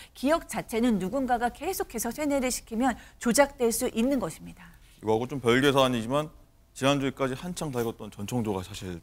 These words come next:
Speaker 2: 떠오르긴 합니다.
Speaker 1: 네,
Speaker 2: 가스라이팅
Speaker 1: 그렇습니다.
Speaker 2: 하니까. 알겠습니다. 임 교수님,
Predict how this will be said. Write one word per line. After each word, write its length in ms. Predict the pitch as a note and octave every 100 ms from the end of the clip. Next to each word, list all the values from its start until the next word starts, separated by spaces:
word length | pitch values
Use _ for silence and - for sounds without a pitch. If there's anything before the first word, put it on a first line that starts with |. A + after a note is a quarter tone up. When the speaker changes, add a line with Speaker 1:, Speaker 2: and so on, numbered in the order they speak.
| -
Speaker 2:
떠오르긴 440 | A2+ A2+ G#2+ F#2
합니다. 340 | F#2+ A#2 G#2+ -
Speaker 1:
네, 220 | G3 G3
Speaker 2:
가스라이팅 140 | E3+ G2
Speaker 1:
그렇습니다. 460 | G#3 F3+ E3+ G2
Speaker 2:
하니까. 260 | - F#2 E2 - - -
알겠습니다. 420 | G#2 G#2+ - E2+ - - -
임 60 | D3+
교수님, 320 | F#3+ F3 G#2